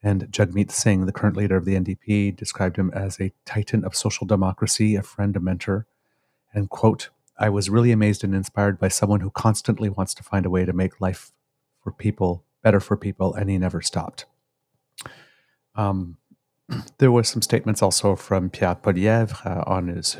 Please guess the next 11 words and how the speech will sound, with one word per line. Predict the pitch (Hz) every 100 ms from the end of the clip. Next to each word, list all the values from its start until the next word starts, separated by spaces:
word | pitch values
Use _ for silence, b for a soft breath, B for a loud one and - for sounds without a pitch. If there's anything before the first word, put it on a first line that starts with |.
| -
Twitter | - 95
feed. | 87 101 107
In | 87
fact, | - - 85 -
on | 85 85
that | 87 87
day, | 95 92
he | 92
had | 90 82 -
Twitter's, | - 95 90 85 - _ -
uh, | 110 - -